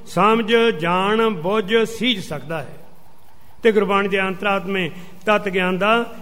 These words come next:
ਲਾਹਾ ਲੈ ਸਕਦਾ ਹੈ। ਗੁਰਮੁਖ ਬਾਣੀ ਬ੍ਰਹਮ ਹੈ, ਸ਼ਬਦ ਮਿਲਾਵਾ ਹੋਏ। ਜੁਗ ਜੁਗ ਬਾਣੀ ਸ਼ਬਦ ਪਛਾਣੀ, ਨਾਉ ਮੀਠਾ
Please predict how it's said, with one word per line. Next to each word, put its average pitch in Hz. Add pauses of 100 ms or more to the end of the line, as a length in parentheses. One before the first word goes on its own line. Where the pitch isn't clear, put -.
(140)
ਲਾਹਾ 170
ਲੈ 175
ਸਕਦਾ 165
ਹੈ। 156 (360)
ਗੁਰਮੁਖ 185
ਬਾਣੀ 190
ਬ੍ਰਹਮ 196
ਹੈ, 151 (580)
ਸ਼ਬਦ 202
ਮਿਲਾਵਾ 175
ਹੋਏ। 147 (1040)
ਜੁਗ 190
ਜੁਗ 220
ਬਾਣੀ 190 (460)
ਸ਼ਬਦ 196
ਪਛਾਣੀ, 175 (400)
ਨਾਉ 170
ਮੀਠਾ 151